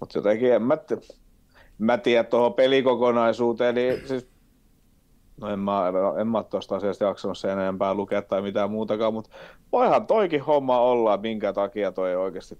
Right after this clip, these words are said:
toi peli ei kulkenut ollenkaan. Et siellä niinku Dia-, Diaksen mietteet oli sen isän kidnappauksessa ja kaikki oli vähän niinku sitä ja tätä ja miettiä jotenkin. Toi peli vaan oli mun mielestä niinku niin hirveet kuraa, mä en niinku oikeesti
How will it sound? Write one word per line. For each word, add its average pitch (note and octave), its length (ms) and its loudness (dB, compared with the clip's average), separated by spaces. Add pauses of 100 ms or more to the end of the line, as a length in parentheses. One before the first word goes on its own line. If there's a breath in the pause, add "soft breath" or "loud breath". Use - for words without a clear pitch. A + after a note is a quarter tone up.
toi F#2 160 -6
peli F#2+ 320 -2
ei F2 160 -4
kulkenut F2 440 -6
ollenkaan. E2 580 -4
Et - 80 -12
siellä F#2+ 240 0
niinku G#2+ 180 -2
Dia-, C3 400 0
Diaksen C3+ 420 0
mietteet A2 520 -2
oli G#2 200 -4
sen G#2 240 -4
isän F#2+ 300 -8
kidnappauksessa F2+ 960 -6
ja D#2+ 200 -4 (720 loud breath)
kaikki A2+ 420 0
oli G2+ 200 0
vähän G2 280 -2
niinku F2+ 260 -8
sitä F#2 340 -4
ja F#2 140 0
tätä E2+ 280 -6
ja E2+ 240 -4
miettiä F2 500 -8
jotenkin. E2 400 -8
Toi G#2 160 -4
peli A2 340 0
vaan G#2 200 2
oli G#2+ 120 0
mun G#2 180 -6
mielestä G#2 180 -6
niinku G#2 140 -4
niin A#2 240 -2
hirveet G2+ 440 -4
kuraa, G2 380 -4
mä G2 120 -8
en F2+ 60 -6
niinku F#2 200 -10
oikeesti G2 380 -10